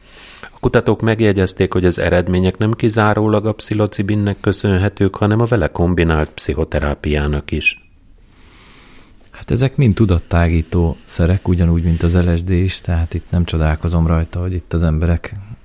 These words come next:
Speaker 2: könnyebben elfogadják, meg átértékelik a-, az egész akkori helyzetüket.
Speaker 1: Aha.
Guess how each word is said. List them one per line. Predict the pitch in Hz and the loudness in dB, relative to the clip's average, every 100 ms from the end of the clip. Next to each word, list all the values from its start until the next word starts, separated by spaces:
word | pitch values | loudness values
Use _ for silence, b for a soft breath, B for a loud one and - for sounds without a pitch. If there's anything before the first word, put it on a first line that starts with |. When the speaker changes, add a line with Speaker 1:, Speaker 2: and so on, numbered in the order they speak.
| - - | -14 0
Speaker 2:
könnyebben | 87 90 85 92 | 2 4 4 4
elfogadják, | 87 85 90 90 85 90 82 | 4 2 0 0 2 0 0
meg | 87 87 87 - - - - | 0 0 -2 -14 -20 -20 -12
átértékelik | - 85 - 87 78 87 82 90 85 90 | -2 0 2 0 2 -2 0 2 0 0
a-, | 87 85 - - | -2 -4 -10 -10
az | 90 | -2
egész | 87 85 85 - - - - - - - - | 0 0 -2 -6 -14 -18 -20 -20 -20 -20 -20
akkori | - 73 - - 90 85 80 - - - | -8 -6 -6 -4 0 2 0 -4 -20 -4
helyzetüket. | 92 85 85 82 87 - - - - | 2 2 2 0 -2 -2 -4 -6 -12
Speaker 1:
Aha. | 90 87 | -6 -6